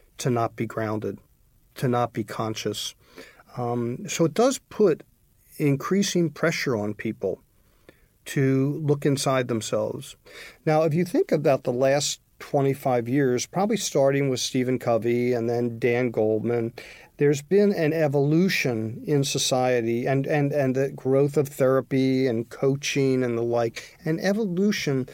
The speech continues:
in society toward, um, looking inside. And, and now I think it's becoming, with meditation and other practices, it's becoming more commonplace for people to recognize,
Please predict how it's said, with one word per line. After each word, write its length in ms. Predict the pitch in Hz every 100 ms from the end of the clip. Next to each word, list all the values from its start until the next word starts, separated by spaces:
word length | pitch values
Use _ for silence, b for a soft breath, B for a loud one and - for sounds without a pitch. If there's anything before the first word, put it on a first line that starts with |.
| B B -
in 120 | 147
society 840 | 139 127 - 147 147 143 131 127 123 b b _
toward, 680 | - - 226 208 143 131 127 b b b _ -
um, 480 | 139 139 139 143 -
looking 440 | 165 156 - 151
inside. 680 | 151 135 127 - 110 110 - - _ _ _ B B B B -
And, 680 | 147 147 147 147 143 143 139 -
and 260 | 156 151 151
now 320 | 175 226 233
I 100 | 160
think 280 | 151 165 143
it's 160 | 139 -
becoming, 640 | 143 139 - 139 139 131
with 180 | 120 120
meditation 920 | 123 113 - 165 160 - 156 147 143
and 160 | 151 123
other 220 | 143 147
practices, 640 | - 131 127 123 - 139
it's 140 | 165 180
becoming 420 | 226 - 254 247
more 120 | 196
commonplace 760 | 185 202 202 226 156 113 120 - B B B
for 180 | - 156
people 380 | - 202 185
to 120 | - 147
recognize, 720 | 143 156 156 131 135 131